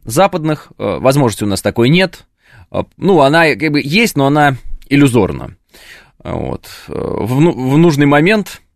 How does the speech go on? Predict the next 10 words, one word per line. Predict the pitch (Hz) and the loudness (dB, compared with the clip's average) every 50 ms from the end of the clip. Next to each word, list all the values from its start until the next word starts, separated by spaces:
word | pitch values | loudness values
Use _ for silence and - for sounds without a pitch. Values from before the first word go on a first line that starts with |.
| - | -4
в | - 135 127 127 | -2 0 2 4
нужный | 135 135 110 98 107 101 | 4 2 2 0 -2 0
для | 98 113 113 | 2 2 2
американцев, | 113 120 127 135 - 185 180 165 - 127 - _ | 2 2 0 2 2 2 0 0 -2 -8 -10 _
просто | - 107 92 - - | -6 -6 -6 -6 -6
нас | 92 90 | -8 -6
блокируют, | 80 92 101 104 - 147 127 104 87 85 | -4 -2 -2 0 0 0 0 0 -2 -2
да | 82 | -2
и | 87 82 | -4 -4
всё. | - - 78 67 65 | -4 -8 -10 -10 -10